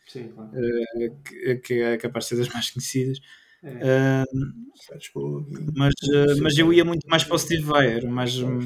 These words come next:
Speaker 2: mais, mas
Speaker 1: Eu acho
Speaker 2: pronto.
Speaker 1: que o Satriani foi importante porque, eh, em algum momento ele era o professor deles todos, né? As pessoas
Speaker 2: Exatamente.
Speaker 1: tinham como
Speaker 3: Era
Speaker 1: referência
Speaker 3: cap-
Speaker 1: e, e ficou, obviamente, que é, o, o Steve Vai, eu acho que é um clássico exemplo em que o aluno supera o mestre.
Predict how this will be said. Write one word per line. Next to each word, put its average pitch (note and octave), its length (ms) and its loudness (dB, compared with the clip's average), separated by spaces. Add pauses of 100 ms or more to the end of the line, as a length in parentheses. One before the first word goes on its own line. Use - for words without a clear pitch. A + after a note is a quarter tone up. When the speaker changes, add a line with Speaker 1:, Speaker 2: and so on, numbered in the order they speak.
(120)
Speaker 2:
mais, B2 220 -2 (1600)
mas D#3 100 -2
Speaker 1:
Eu E3 100 0
acho E3 120 -6
Speaker 2:
pronto. - 20 -14
Speaker 1:
que E3+ 60 -10
o E3 140 -6
Satriani D3+ 300 -4
foi D#3 160 -4
importante D3+ 480 -6
porque, - 180 -14
eh, C#3 500 -12 (400)
em B2+ 100 -10
algum C3 240 -10 (180)
momento C3+ 340 -10
ele C#3 120 -2
era C#3 100 -4
o C#3 80 -6
professor C#3 420 -10
deles C#3+ 200 -6
todos, C#3 300 -6
né? A2+ 160 -14 (680)
As - 80 -10
pessoas - 20 -6
Speaker 2:
Exatamente. B2 400 -2
Speaker 1:
tinham C#3+ 140 -2
como D3 240 -6
Speaker 3:
Era - 80 -12
Speaker 1:
referência B2+ 480 -8
Speaker 3:
cap- A#2 180 -12
Speaker 1:
e, C#3+ 440 -12 (340)
e C#3+ 80 -14
ficou, C#3+ 300 -4
obviamente, B2 440 -6
que - 100 -8
é, C#3 280 -4
o, B2 240 -10
o A#2+ 40 -14
Steve B2 280 -12
Vai, C3 260 -8
eu C#3 80 -6
acho C#3 160 -10
que D3 60 -8
é - 40 -4
um C#3 180 -4
clássico C#3 380 -10
exemplo C#3 360 -8
em C#3 100 -8
que C#3 60 -16
o C#3 40 -12
aluno C#3+ 220 -8
supera C#3+ 300 -12
o D#3 80 -10
mestre. C#3+ 260 -16